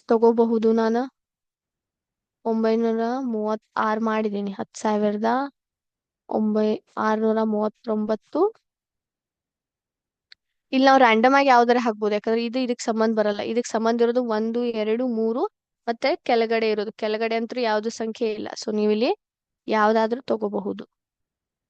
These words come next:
ತೊಂಬತ್ತಾರು ಅಂತಾನೆ ತಗೋತೀನಿ, ಸರಿನಾ? ನಂತರ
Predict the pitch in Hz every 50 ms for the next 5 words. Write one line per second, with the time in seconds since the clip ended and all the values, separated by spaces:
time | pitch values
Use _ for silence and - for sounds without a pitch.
0 | _ _ _ _ _ _ _ _ _ _ _ _ _ - 208 202 202 202 - -
1 | - - 202 202 202 202 202 - - 240 285 294 277 233 214 196 - - 208 202
2 | - - - 220 214 214 226 277 370 349 - _ _ _ _ _ _ _ _ _
3 | _ _ _ _ _ _ - 220 220 214 226